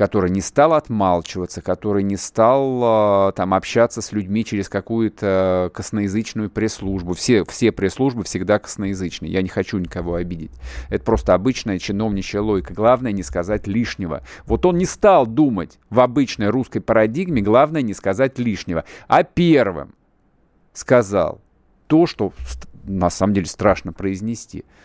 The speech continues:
что по хозяйственному объекту в его подведомственной области нанесли удар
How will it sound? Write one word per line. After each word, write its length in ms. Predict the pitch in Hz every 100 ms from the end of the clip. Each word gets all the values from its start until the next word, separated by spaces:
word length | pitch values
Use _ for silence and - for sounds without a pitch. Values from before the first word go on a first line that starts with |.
| - - _ _ _ _ _ -
что 240 | - 123
по 320 | 107 - 127
хозяйственному 680 | 107 107 104 117 95 - 90
объекту 460 | 95 95 104 92 98
в 60 | 90
его 360 | 98 110 107
подведомственной 800 | 85 92 95 98 80 78 - 80
области 540 | 87 147 147 110 - - - -
нанесли 420 | 95 95 - 98
удар 420 | 85 82 101 127